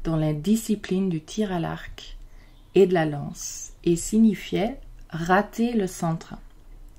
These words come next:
En laissant le déséquilibre provoqué par un de ces péchés capitaux prendre racine dans notre vie,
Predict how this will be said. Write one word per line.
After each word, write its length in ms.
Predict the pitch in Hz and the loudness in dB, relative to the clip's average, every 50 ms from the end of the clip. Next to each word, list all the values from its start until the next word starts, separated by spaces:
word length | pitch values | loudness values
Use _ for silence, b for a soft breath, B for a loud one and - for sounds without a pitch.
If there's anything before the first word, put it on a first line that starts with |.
| b b b b b b b b b b b b b b b | b b b b b b b b b b b b b b b
En 100 | - 185 | 2 4
laissant 380 | 185 190 196 196 - 247 254 269 | 6 6 6 6 6 4 6 6
le 120 | 262 233 | 6 4
déséquilibre 760 | 190 196 254 247 269 247 226 - 220 196 202 190 180 170 170 | 4 2 2 2 0 -2 0 0 2 2 2 2 0 -2 -4
provoqué 880 | - - - - - 247 247 240 240 233 226 233 - - 175 170 170 170 - - _ _ - - - | -6 -8 -12 -6 -4 -4 -2 0 0 -2 -2 -4 -4 -4 -2 -2 -2 -4 -8 -14 _ _ -20 -10 -4
par 200 | - 160 156 160 - - | -4 -4 -4 -4 -4 0
un 120 | 190 214 | 4 6
de 140 | 226 226 214 | 8 8 6
ces 220 | 196 - - 196 | 4 2 -2 -4
péchés 520 | 185 - - - 180 170 - - - 170 170 | -4 -2 0 0 0 0 0 -2 -2 -2 -4
capitaux 600 | 170 - 196 214 - 214 - - - 156 147 - - - | 0 -2 -2 -2 -2 -4 -6 -4 -6 -6 -6 -6 -10 -16
prendre 400 | - - - 208 214 208 196 190 | -6 2 4 6 6 6 6 4
racine 840 | 170 165 160 160 180 190 185 - - - - 220 214 196 175 160 - - - - - | 2 2 2 0 -2 -2 -2 -6 -10 0 4 4 4 4 4 0 -4 -8 -12 -8 -4
dans 180 | 156 156 151 | -2 -2 -2
notre 300 | 147 147 147 - - 156 | -2 -2 -4 -6 -4 -4
vie, 300 | 151 143 147 185 233 311 | -2 0 0 0 0 -2